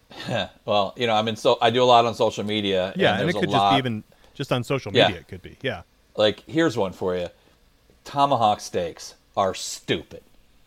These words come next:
Speaker 1: Stupid.
Speaker 2: But they look so cool.
Speaker 1: And I eat more tomahawk steaks than probably anybody on the planet. But they're stupid.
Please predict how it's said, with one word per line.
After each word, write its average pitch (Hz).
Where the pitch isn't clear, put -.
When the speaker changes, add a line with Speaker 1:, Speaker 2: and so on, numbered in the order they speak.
Speaker 1:
Stupid. -
Speaker 2:
But 156
they 175
look 156
so -
cool. 185
Speaker 1:
And 151
I 170
eat 190
more 160
tomahawk 147
steaks 123
than 110
probably 135
anybody 110
on 101
the 95
planet. 85
But 160
they're 123
stupid. -